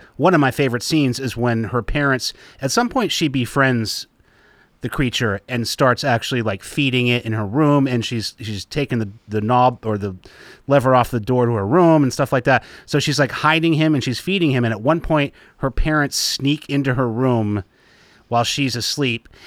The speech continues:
and they see the creature for the first time. They both see it, like, s-, snuggled up to her belly, and they scream. It's so, so good.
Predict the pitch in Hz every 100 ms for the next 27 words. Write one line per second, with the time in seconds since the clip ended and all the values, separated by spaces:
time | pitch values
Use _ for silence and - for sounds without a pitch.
0 | - - 120 117 - - 175 175 151 139
1 | 131 - 170 160 139 120 131 117 - 151
2 | 135 156 139 123 123 151 151 - - 190
3 | 156 - 131 123 _ _ - - 143 -
4 | - - 165 170 165 147 151 - 156 135
5 | 147 123 101 98 147 156 117 113 104 -
6 | - - - 151 139 135 - - - 151
7 | 131 180 160 127 127 127 - - - 170
8 | 151 - _ _ - - 156 147 143 120
9 | 110 139 120